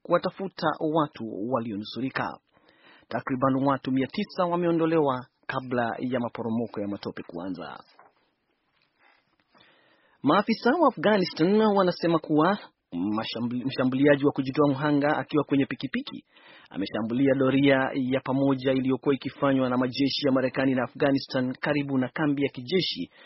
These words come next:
ya Bagram na kusababisha vifo vya wanajeshi watano na kujeruhi wengine sita. Lakini taarifa kutoka kwa kundi la Taliban inaeleza kwamba watu kumi na tisa wameuawa, wengi wao wanajeshi wa Marekani na wengine wengi kujeruhiwa. Kwa kawaida,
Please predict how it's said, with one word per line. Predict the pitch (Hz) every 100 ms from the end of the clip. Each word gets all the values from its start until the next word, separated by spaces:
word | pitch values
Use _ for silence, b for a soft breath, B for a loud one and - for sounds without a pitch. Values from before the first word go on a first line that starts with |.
| B B
ya | 107
Bagram | 113 120 131 156 151 - B B -
na | 127
kusababisha | - 151 160 156 156
vifo | 143 151 151 139
vya | 147
wanajeshi | 147 139 143 -
watano | 151 - 160 113 76 -
na | 147 160
kujeruhi | 147 135 135 131
wengine | 120 110 104
sita. | 101 117 - 80 - _ b b b b b -
Lakini | - 156 151
taarifa | 151 156 151 151
kutoka | 151 156
kwa | 151 139
kundi | - 165 156
la | 147
Taliban | 147 151 143 139 170
inaeleza | 165 151 139 135 143 131
kwamba | 143 135 156 b b b -
watu | 107 135 -
kumi | - 143
na | 131
tisa | 151 - 143
wameuawa, | 143 143 151 156 151
wengi | 147 147 147
wao | 170 147
wanajeshi | 127 120 113 131 123
wa | 127
Marekani | 123 123 180 147 123 -
na | 160 151
wengine | 139 139 139
wengi | 143 120
kujeruhiwa. | 120 95 101 113 139 98 - - _ b b b b
Kwa | 120
kawaida, | - 123 151 143